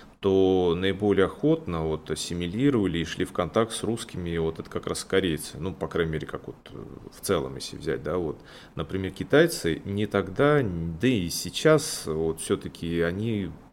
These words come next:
м, всё равно у них вот какая-то обособленная ячейка. Ну, про японцев не могу сказать, так их не так много, да, там в России.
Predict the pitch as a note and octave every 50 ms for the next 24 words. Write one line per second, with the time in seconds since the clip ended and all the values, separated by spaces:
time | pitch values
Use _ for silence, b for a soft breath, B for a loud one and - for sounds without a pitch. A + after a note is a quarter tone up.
0 | _ - - - - - E2 F2 F2 F2+ F2+ F2+ F#2 F2+ - - G#2 G#2+ A2+ A2+
1 | G#2 F2+ E2+ E2+ F2+ F#2 - - G#2+ - - - - - E2+ - F#2 E2 F#2+ G2
2 | - - G2+ D#2 D2 D2 C#2 C#2+ D2+ D2+ - - - - - - - C2+ C#2 E2
3 | G2 - - G2 G2+ F#2+ G2+ G#2 F#2+ - - - F2+ F2 F2 F#2 G#2 C3+ F3+ -
4 | - - F#2 D#2 D#2+ D#2 - D2+ D2 - - - - - - C2 C2 C#2 D2+ D2+
5 | D#2 - D#2 - - E2 D#2 D2+ C#2 C#2 C2+ C#2 D#2+ - - D2+ C#2+ D2 D2 -
6 | - - D2 C2+ -